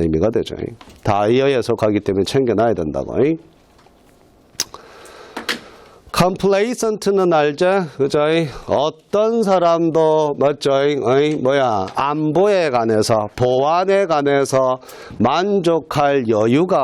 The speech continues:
없다. afford 알죠? 뭐, 뭐 할 여유가 있는 이 단어. 맞죠? 심적인 여유, 금전적인 여유. 또 뜻이 있는데 뭐가 있노? 주다 이런 뜻도 있죠. afford가.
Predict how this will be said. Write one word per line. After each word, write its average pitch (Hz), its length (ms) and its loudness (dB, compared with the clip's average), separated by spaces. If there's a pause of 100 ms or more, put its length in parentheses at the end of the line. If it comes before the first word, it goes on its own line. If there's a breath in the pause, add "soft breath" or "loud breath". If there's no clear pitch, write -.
없다. 113 460 -2 (120)
afford 180 420 0
알죠? 147 460 0 (160)
뭐, 143 240 2
뭐 156 180 2
할 131 260 0
여유가 131 480 2
있는 117 440 2
이 117 100 2
단어. 107 280 2 (800 loud breath)
맞죠? 127 360 0
심적인 147 880 0
여유, 127 460 2
금전적인 147 880 0
여유. 110 360 2 (280)
또 190 120 2
뜻이 190 320 -2
있는데 151 500 0
뭐가 117 240 2
있노? 139 240 0 (1120 loud breath)
주다 190 580 0
이런 120 240 0
뜻도 107 280 -2
있죠. 95 280 -2
afford가. 82 580 -2